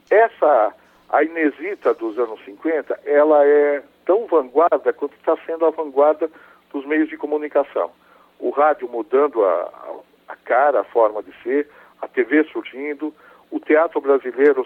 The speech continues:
se profissionalizando com o T B C e o cinema ganhando uma profissionalização também com Vera Cruz, né? Eh, que não era, não tinha,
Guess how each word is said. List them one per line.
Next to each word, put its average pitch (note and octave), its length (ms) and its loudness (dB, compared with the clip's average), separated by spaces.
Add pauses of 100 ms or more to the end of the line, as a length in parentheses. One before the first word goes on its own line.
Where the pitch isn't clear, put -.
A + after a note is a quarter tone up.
se - 60 -18
profissionalizando B2+ 1080 -4
com - 120 -12
o - 20 -20
T A2+ 140 -8
B G#2+ 160 -8 (120)
C D3 220 -8 (440)
e D3+ 80 -14
o D#3 80 -12 (100)
cinema D3+ 600 0 (520)
ganhando E3+ 520 2
uma F3+ 180 2
profissionalização C3+ 1160 0
também B2 480 -2 (360)
com E3+ 160 0
Vera F3 280 0
Cruz, C#3+ 320 -6 (160)
né? B2+ 160 -8 (760)
Eh, G#2+ 280 0 (140)
que G2+ 540 -10
não F#3 200 0
era, B2+ 300 4
não D3 200 -2
tinha, G3+ 640 -2